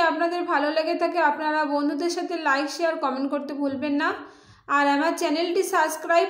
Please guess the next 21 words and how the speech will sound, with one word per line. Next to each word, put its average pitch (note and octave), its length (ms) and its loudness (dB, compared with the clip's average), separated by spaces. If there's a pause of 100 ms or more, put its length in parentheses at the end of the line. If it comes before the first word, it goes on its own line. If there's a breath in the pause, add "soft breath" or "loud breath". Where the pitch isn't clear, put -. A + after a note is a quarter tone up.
করে E4+ 200 2
নেওয়ার D#4+ 200 0 (140)
অনুরোধ C#4+ 320 0 (100)
রইল। C#4+ 220 2 (300)
যারা C4+ 220 2 (120)
করেছেন D#4+ 400 0 (120)
তাদেরকে D4+ 400 -2 (140)
অসংখ্য, E4+ 360 -2 (100)
অসংখ্য D#4+ 340 -6 (120)
ধন্যবাদ। C4+ 500 0 (720 soft breath)
আসুন E4+ 340 0 (120)
তাহলে F#4+ 260 4 (100)
আমি F#4+ 120 0 (100)
কিভাবে F4 400 -2 (100)
এটা E4+ 120 0 (120)
বাড়িতে C#4 320 0 (120)
তৈরি C#4 300 0
করেছি, D#4+ 320 -4 (120)
আমি C#4 120 0 (100)
আপনাদের C4 400 -4
সামনে C#4 300 -4